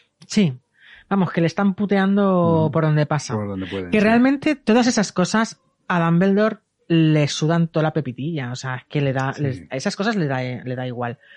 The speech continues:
Speaker 1: Aparte es que me hace gracia porque los títulos no hacen un gran mago.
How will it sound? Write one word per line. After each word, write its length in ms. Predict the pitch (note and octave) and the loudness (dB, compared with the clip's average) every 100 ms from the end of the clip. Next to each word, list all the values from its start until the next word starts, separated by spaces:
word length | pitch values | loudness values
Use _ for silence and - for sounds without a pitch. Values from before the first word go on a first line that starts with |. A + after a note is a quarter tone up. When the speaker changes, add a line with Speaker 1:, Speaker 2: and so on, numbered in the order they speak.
| - - - _ _ _ _ - | -20 -20 -20 _ _ _ _ -4
Speaker 1:
Aparte 280 | F3+ G3 A#3 | 0 2 2
es 80 | |
que 60 | A3 | 4
me 60 | G#3 | 4
hace 120 | G#3+ | 4
gracia 240 | G#3 A3+ | 2 2
porque 220 | G#3+ F#3 E3 | 2 2 2
los 160 | D#3 | 2
títulos 340 | F3+ G3 G3 F3 | 0 2 4 6
no 100 | F3 | 4
hacen 200 | F3 C3 | 2 0
un 80 | B2 | 0
gran 160 | B2 | -2
mago. 400 | A#2+ A#2+ A2 A2 | -2 -4 -6 -12